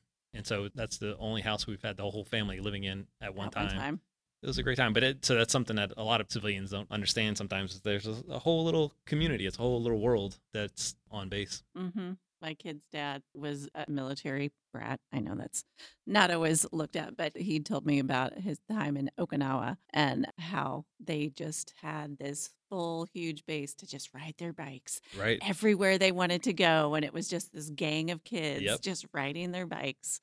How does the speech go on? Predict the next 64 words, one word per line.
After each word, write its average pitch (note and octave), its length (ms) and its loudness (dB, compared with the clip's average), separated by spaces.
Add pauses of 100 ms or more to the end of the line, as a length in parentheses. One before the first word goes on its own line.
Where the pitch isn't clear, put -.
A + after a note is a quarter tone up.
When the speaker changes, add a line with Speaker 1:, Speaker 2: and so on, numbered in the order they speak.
(120)
Speaker 2:
all D#3+ 220 2
around D3 380 -2
while C#3+ 200 -4
the G#3+ 80 -10
city D3 380 -6
was - 160 -16
just, - 260 -14
like, - 220 -18
right C3 180 -12
on C3+ 140 -6
the C3+ 200 -10
other C#3 200 -6
side C3 340 -4 (120)
of D#3 100 -4
the C#3+ 80 -2
fence. - 320 -14
And C3+ 120 -6
he F#3+ 100 -8
thought - 200 -12
that - 160 -16
was - 160 -18
Speaker 1:
Yep. - 120 -6
Speaker 2:
really - 200 -14
cool. - 180 -18 (440)
Speaker 1:
No, A#2 160 8
no, G2+ 120 6
I G#2+ 120 6
call A#2 220 6
my F#2+ 120 2
kids - 240 -4
military E2+ 380 -6
brats, E2 340 0
Speaker 2:
Okay. D3+ 200 4
Speaker 1:
so F2+ 280 -6
Speaker 2:
I, D#3 220 2 (480)
Speaker 1:
it's A2 160 -2
very G#2 260 2
Speaker 2:
I F#3+ 120 8
didn't G3 140 10
Speaker 1:
common. F3+ 120 8
Speaker 2:
know E3 120 10
if F3 100 6
there E3 140 8
was D#3 140 6
a D#3+ 60 8
more D3+ 180 8
Speaker 1:
<laughs> D3+ 60 6
It's D3 60 6
Speaker 2:
P D#3+ 140 6
C B2+ 180 10
Speaker 1:
the, - 100 10
Speaker 2:
term. F3+ 380 10
Speaker 1:
yeah. B3 320 8 (420)
Speaker 2:
<laughs> B3+ 100 -2
Speaker 1:
I E3 100 8
don't G#3+ 200 10
think D#3 180 8
people C#3 200 6
will B2 100 6
see A2+ 160 4
it A2 80 4
as G2 80 0
derogatory. F#2+ 720 -2 (180)
Speaker 2:
Okay. D3+ 280 2